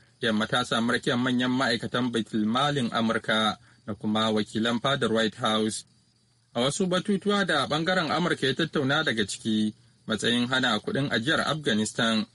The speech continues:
tare da tawagar Taliban, waɗanda suka haɗa da ma'aikatar kuɗi da kuma jami'ai daga babban bankin Afghanistan. Hukumar Lafiya ta Duniya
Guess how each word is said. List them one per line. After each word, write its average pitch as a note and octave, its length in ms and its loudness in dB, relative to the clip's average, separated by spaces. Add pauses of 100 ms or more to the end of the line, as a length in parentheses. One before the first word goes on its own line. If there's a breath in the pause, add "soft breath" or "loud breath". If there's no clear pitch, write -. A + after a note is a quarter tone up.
(140)
tare G#2+ 240 0
da G#2+ 140 0
tawagar A2+ 420 0
Taliban, A2 560 0 (340 soft breath)
waɗanda G#2+ 460 0
suka A#2 240 -4
haɗa A#2+ 260 0
da A2 220 0
ma'aikatar A2+ 560 0
kuɗi A2 480 0 (240 soft breath)
da G2+ 80 -6
kuma G#2+ 300 0
jami'ai G#2+ 420 0
daga A2+ 320 0
babban A2+ 400 0
bankin C#3+ 380 0
Afghanistan. A2 840 0 (1300)
Hukumar F3 360 0
Lafiya E3+ 380 2
ta E3+ 80 0
Duniya E3+ 400 2